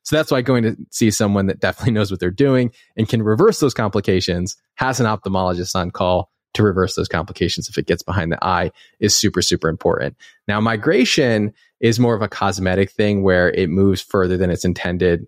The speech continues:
area. And we used to always say that filler was gone in six months to a year. And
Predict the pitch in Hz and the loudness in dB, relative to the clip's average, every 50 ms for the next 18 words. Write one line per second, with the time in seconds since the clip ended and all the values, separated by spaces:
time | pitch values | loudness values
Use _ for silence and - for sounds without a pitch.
0 | _ _ - 90 90 92 98 104 117 127 135 107 - - 101 98 98 98 87 78 | _ _ 0 0 2 4 4 4 4 4 2 0 0 -2 0 0 0 0 0 2
1 | 90 127 185 233 233 - - - - 120 113 107 95 - - - 95 92 92 90 | 2 4 4 4 2 2 0 0 0 0 0 0 -2 -2 0 0 2 2 2 2
2 | 90 - - - - 107 98 101 95 92 90 90 - - 92 87 87 87 87 85 | 0 -2 -2 -2 -2 -2 0 2 2 2 0 -2 -2 -2 -2 -2 -2 -2 -2 -4
3 | 82 - - - - 90 - - - 87 85 80 78 - - - 82 80 82 82 | -4 -6 -4 -4 -4 -4 -4 -4 -4 -2 -2 0 -2 -2 -2 0 0 2 2 2
4 | 82 78 69 - - - - _ _ _ _ _ 107 107 104 101 98 98 95 92 | 2 2 0 0 -2 -4 -10 _ _ _ _ _ -2 -2 0 0 0 -2 -2 -4